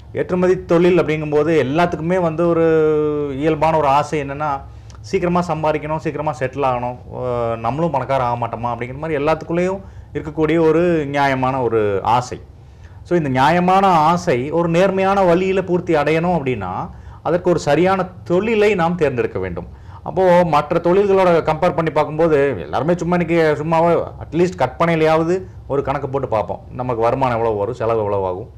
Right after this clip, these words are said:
so இது எவ்வளவு நிக்கும், ஏதாவது ஒரு தொழில் பண்ற, ஆரம்பிக்கிறதுக்கு முன்னாடி. அதே மாதிரி தான் ஏற்றுமதி தொழில் அப்படிங்கிறது. So இந்த மாதிரி ஒரு கற்பனைக்கு எட்டாத ஒரு அளவுக்கு ஒரு லாபம் கொடுக்கக்கூடிய ஒரு தொழில் அப்படின்னு பார்த்தீங்கன்னா, ஏற்றுமதி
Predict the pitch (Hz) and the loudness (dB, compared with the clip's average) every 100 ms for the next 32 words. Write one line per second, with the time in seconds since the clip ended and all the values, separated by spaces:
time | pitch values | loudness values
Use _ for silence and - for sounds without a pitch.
0 | - - - - 156 139 131 131 113 127 | -20 -20 -20 -6 0 2 4 2 -2 -6
1 | 120 117 131 143 131 127 127 120 113 117 | -6 0 2 4 2 2 0 -2 -4 -4
2 | 120 120 117 117 110 117 104 104 107 104 | -4 -2 0 0 -2 -4 -4 -8 -6 -4
3 | 101 110 160 139 107 90 117 143 160 160 | -2 0 2 2 -2 -2 -4 -2 -2 -2
4 | - 135 143 117 117 117 131 113 113 - | 0 0 0 -2 -4 -6 -2 -4 -4 -12
5 | - - - 147 147 160 185 180 165 147 | -20 -20 -6 -4 0 2 4 4 4 4
6 | 127 - 135 - 185 185 180 - 190 147 | 2 0 -4 -2 -2 0 -2 -2 0 0
7 | 131 - 165 165 156 - - - - - | -2 0 4 4 2 -2 -6 -20 -20 -20
8 | - - 139 135 135 135 151 170 190 170 | -10 -2 2 4 4 6 4 4 4 4
9 | 135 120 135 165 175 170 147 135 120 131 | 4 4 4 4 2 2 -2 -2 -4 -2
10 | 123 117 117 117 135 131 113 113 107 113 | 0 0 0 0 0 0 -2 -4 -6 -6
11 | 113 151 139 123 113 | -8 -6 -6 -6 -6